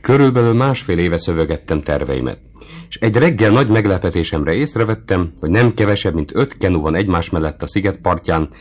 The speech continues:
viszont az embereket sehol sem látom. Nagy számok miatt minden tervem egyszerre füstbe ment. Mivel négyen vagy hatan szoktak egy csónakba ülni, vagy néha még többen is, el sem tudtam képzelni, mit évő legyek.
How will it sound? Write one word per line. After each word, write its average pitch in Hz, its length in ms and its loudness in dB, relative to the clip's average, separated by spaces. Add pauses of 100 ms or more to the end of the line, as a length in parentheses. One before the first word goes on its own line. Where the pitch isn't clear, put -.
(120)
viszont 120 540 0 (100)
az - 200 -12
embereket 104 760 -2
sehol 65 340 -6
sem 64 220 -10
látom. 64 600 -12 (1120)
Nagy 147 200 2
számok 110 340 2
miatt 113 180 2
minden 104 300 2
tervem 92 320 0
egyszerre 92 320 -2
füstbe 73 320 -6
ment. 65 220 -6
Mivel 90 200 0
négyen 107 360 4
vagy 78 160 -2
hatan 110 300 0
szoktak - 340 -8
egy 98 140 -2
csónakba 101 480 0
ülni, 101 320 2 (280)
vagy 92 120 0
néha 107 220 4
még 80 160 0
többen 104 320 2
is, 117 160 -2 (280)
el 135 160 2
sem 95 240 2
tudtam 87 320 -2
képzelni, 101 420 2
mit 80 200 0
évő 71 340 -2
legyek. 65 360 -6